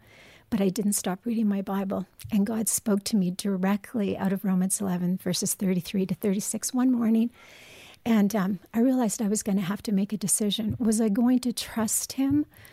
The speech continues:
um, not knowing what the outcome was? Was I going to trust that he was a good father and that he was working behind the scenes?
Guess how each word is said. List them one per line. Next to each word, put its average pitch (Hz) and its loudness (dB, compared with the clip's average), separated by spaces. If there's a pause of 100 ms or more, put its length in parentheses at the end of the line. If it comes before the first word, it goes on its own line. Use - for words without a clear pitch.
(360)
um, 196 2 (260)
not 208 2
knowing 196 2
what 185 -4
the 180 -4
outcome 185 -4
was? 220 -4
Was 240 0
I 220 2
going 208 0
to 226 0
trust - -2
that 220 -4
he 226 0
was 202 0
a 190 0
good 196 -2
father 226 -2 (400)
and 196 4
that 196 -2
he 214 0
was 196 0
working 214 0
behind 214 -2
the 226 -2
scenes? 226 -2